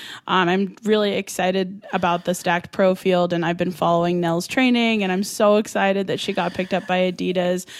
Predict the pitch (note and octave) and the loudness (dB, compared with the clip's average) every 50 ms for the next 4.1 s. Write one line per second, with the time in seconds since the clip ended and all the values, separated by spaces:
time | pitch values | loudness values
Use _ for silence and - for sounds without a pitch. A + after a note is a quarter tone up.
0 | - - - - - - G3 F#3+ F#3+ F#3+ F#3 F3+ F3+ F#3 - F#3+ F3+ F3+ G3 G3 | -18 -20 -20 -12 -6 -2 0 2 2 2 0 0 -2 -2 0 2 2 2 2 2
1 | G3+ G#3+ - - G#3 F#3 F3+ F#3+ G3+ A#3+ G#3 - - - - - G3+ G#3+ A3+ - | 0 -2 -2 -2 -2 -2 0 2 2 0 0 -2 -6 -6 -4 -4 -4 -4 -6 -6
2 | - G#3+ G3+ F#3+ F#3 F#3 - - - - - G3+ G3+ G#3+ - D#4 D#4+ E4 C#4 E4 | -2 0 0 2 0 0 -2 -4 -6 -8 -8 -6 -6 -4 0 2 4 4 4 4
3 | D#4 C#4+ D4 D4+ A#3+ B3+ B3+ B3+ B3+ A#3+ B3 A#3+ A#3+ A#3+ A#3 A3 G#3 F#3+ G3 G3 | 4 4 4 4 2 2 2 2 2 2 4 4 4 6 6 4 4 2 0 -2
4 | - | -4